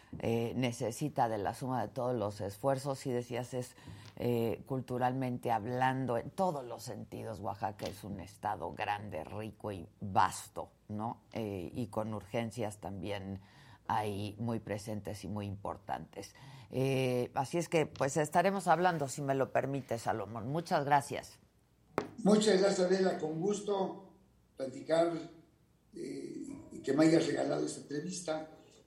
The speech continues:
Speaker 2: En algún otro momento estaremos en contacto. Muchas gracias.
Speaker 1: Ya estás. Gracias, muchas gracias, Salomón Jara. Será el próximo gobernador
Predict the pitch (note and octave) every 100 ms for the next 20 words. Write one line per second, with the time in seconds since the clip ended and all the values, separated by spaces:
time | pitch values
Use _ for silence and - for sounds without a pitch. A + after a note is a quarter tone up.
0 | - C3+ C3+ D#3 D#3+ D#3+ C3+ C#3 D3 -
1 | D3+ - - - - - A#2 A2+ B2 C3
2 | C3+ B2+ - - - A#2 - - B2+ -
3 | - G#3+ G#3+ F3+ F3+ F3 - D3+ D#3 E3
4 | D#3+ - - - F3+ G#3+ G#3 F#3+ D#3 -
5 | F3+ F3+ D#3+ D#3+ C#3+ B2+ A#2 B2 A#2+ A2+
6 | A2+ - F#3 G3 F#3 - A2+ F#2 A2+ B2+
7 | A#2 - B2+ F2+ G2 - A2 - A2 A2
8 | - - B2+ A#2 G2 G2 F#2 - F2+ G#2